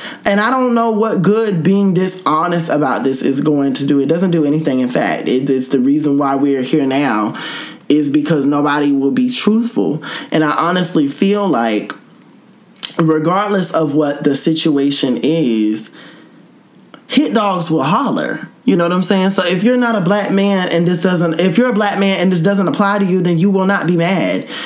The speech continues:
Because that's literally what y'all sit there talking about. "Oh, no, oh, there are good black men." A good black man will take out the trash.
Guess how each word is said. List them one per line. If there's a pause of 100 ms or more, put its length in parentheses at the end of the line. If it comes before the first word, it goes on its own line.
(120)
Because
that's
literally
what (180)
y'all
sit
there
talking
about.
"Oh,
no,
oh,
there
are
good
black
men." (240)
A
good
black
man
will
take
out
the
trash.